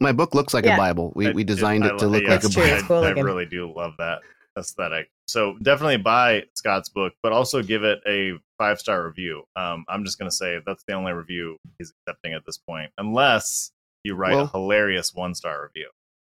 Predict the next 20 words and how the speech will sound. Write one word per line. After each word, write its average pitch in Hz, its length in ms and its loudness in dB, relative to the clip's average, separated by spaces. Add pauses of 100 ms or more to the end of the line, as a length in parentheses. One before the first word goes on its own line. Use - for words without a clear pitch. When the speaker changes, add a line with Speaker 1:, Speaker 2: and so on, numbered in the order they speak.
(360)
Speaker 3:
Um, 87 240 -2
Speaker 1:
Yeah, 135 180 0
I, 143 160 0 (140)
I 143 40 2
was 143 140 2
gonna 175 160 2
suggest 165 460 -2
that. 92 240 -2 (100)
Just, - 340 -12 (380)
just, - 220 -10 (220)
<laughs> - 20 -10 (1700)
I'm 139 160 2
all 143 140 4
for 151 180 0
Speaker 2:
I 214 100 8
Speaker 1:
it. - 20 6
Speaker 2:
love, 233 220 6
I, 208 160 4
pa-, 202 240 2
apparently, 190 840 4